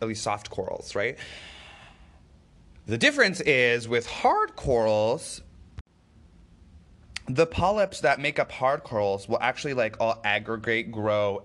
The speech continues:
and die. And so this, like, cycle is repeated over time, slowly layering, right, these layers of calcium carbonate or these, like, limestone layers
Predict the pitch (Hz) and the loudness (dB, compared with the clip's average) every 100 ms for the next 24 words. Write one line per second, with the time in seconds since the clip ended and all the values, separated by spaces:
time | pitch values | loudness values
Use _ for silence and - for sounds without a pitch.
0 | - 107 95 90 - 110 107 95 98 - | -8 -6 -6 -8 -2 0 0 -6 -8 -10
1 | - - - - - 127 127 127 131 123 | -12 -16 -20 -20 -8 -4 -2 0 0 0
2 | 123 127 117 - - 151 151 131 120 113 | -2 -2 -2 -4 0 0 0 -2 -2 -4
3 | 117 120 - 151 131 117 98 104 104 - | -6 -6 -6 -4 -2 -2 -4 -4 -8 -6
4 | 175 185 135 117 117 117 117 - 143 156 | -4 -2 -2 -2 -4 -6 -10 -6 0 0
5 | 180 196 135 120 131 170 160 113 104 101 | 0 -2 -4 -2 -2 0 -2 -4 -6 -4
6 | 104 107 120 120 - - 120 127 110 113 | 0 0 -2 -10 -18 -12 -4 -4 -2 0
7 | 120 127 117 113 110 104 107 101 - 101 | 0 2 0 -2 -4 -4 -4 -4 -4 -4
8 | 98 101 175 175 107 95 - 98 92 95 | -4 -4 -4 -2 -2 -4 -4 -4 -4 -4
9 | 95 92 98 98 98 95 92 98 101 78 | -6 -4 -4 -4 -6 -6 -4 -6 -6 -8
10 | 98 | -12